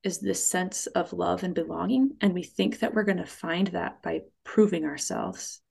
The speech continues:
And the moments that I've really felt that love and belonging are when I've embraced that I'm part of what I call the big everything, right?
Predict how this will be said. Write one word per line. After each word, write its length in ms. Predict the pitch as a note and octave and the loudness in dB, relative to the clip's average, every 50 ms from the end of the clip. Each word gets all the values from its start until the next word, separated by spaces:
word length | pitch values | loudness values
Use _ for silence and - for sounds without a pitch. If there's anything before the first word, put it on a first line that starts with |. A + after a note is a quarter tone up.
| _ - | _ 0
And 220 | G3 F#3+ F3+ F3+ E3+ | 2 2 4 2 2
the 160 | D#3+ F#3 F#3 | 4 4 8
moments 500 | G3 F#3+ F#3 G3 A3 B3+ D4 - - - | 8 8 10 10 8 8 8 6 2 2
that 120 | B3+ A#3 | 4 6
I've 220 | A3+ G#3 G3 G3 D#3 | 8 6 6 4 0
really 640 | D#3+ E3 F3 F#3 G3 G3 G3+ G#3 G3+ G3 F#3 E3+ | -4 0 2 6 8 10 10 10 8 8 4 0
felt 480 | - - - - - F3 F3+ F#3+ - - _ - | -4 -8 -10 -2 2 2 2 2 0 -4 _ -2
that 220 | F3 D#3 D#3 - - _ - - | 0 0 0 0 -2 _ -14 -8
love 80 | - | -6
and 160 | D#3+ D#3 D#3 | -4 -4 -2
belonging 1000 | D#3+ E3+ E3 - - E3 - - F3 - - F2 - - - E2 E2+ E3+ - - | -2 -4 -4 -4 -6 -6 -4 -4 -2 -2 -4 -2 -4 -4 -2 -4 -4 -6 -6 -2
are 140 | - E3+ E3+ | 0 0 2
when 160 | E3+ E3+ F3 | 2 0 0
I've 300 | F3 E3+ E3 E3 D#3 - - - | 0 0 0 -2 -2 -6 -2 0
embraced 840 | F3+ E3+ D#3+ - D#3+ D#3+ D#3+ D#3+ E3+ - - - - - - - - - | 0 0 0 0 2 2 4 4 4 2 0 -2 -4 -6 -8 -10 -4 2
that 180 | - F3+ D#3+ - | 4 4 4 6
I'm 380 | - E3+ E3+ F3 E3+ F#3 G3+ - - - _ - _ _ _ _ _ _ _ _ _ - - | 4 4 4 4 2 0 -2 -2 -6 -18 _ -20 _ _ _ _ _ _ _ _ _ -12 -4
part 240 | - - E3+ F#3+ F#3 | 2 2 4 4 4
of 160 | F3+ F3+ - G3+ - - | 2 2 -2 -8 -2 4
what 180 | G3 F3+ E3 | 6 6 8
I 120 | E3 D#3+ E3 | 8 6 4
call 260 | - - E3+ E3 D#3+ | 4 6 6 6 6
the 100 | E3+ E3 | 6 4
big 260 | - E3 D#3+ D#3+ - | 6 6 6 6 4
everything, 680 | D3+ D3 D3+ E3 D#3 - - F2 E2+ E2+ E2+ F2+ F2+ - | 0 0 0 -2 -2 0 0 0 2 2 2 2 0 2
right? 380 | - F2+ E2+ - E3+ - - | 2 4 4 4 4 4 2